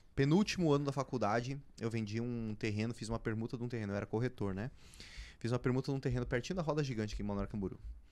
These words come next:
E a comissão ficou quatrocentos e cinquenta mil reais, cento e cinquenta mil pra cada corretor. Tinha três corretores envolvidos. Eu era uma das partes que eu que vinculei, o, eu que prospectei o incorporador e tava levando no terreno.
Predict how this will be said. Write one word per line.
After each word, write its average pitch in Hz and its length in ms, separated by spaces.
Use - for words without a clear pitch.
E 107 180
a 104 40
comissão 135 680
ficou 131 380
quatrocentos 131 320
e - 40
cinquenta 147 280
mil 123 160
reais, 113 300
cento - 220
e - 20
cinquenta - 280
mil 120 160
pra 123 140
cada 120 220
corretor. 123 360
Tinha 104 200
três 110 280
corretores 101 640
envolvidos. 101 500
Eu 95 140
era 104 100
uma 107 160
das 104 140
partes 104 400
que - 100
eu 117 120
que 131 260
vinculei, 120 500
o, 123 140
eu 123 160
que - 140
prospectei 131 540
o 127 60
incorporador 123 680
e - 40
tava 131 220
levando 127 380
no 127 80
terreno. 104 360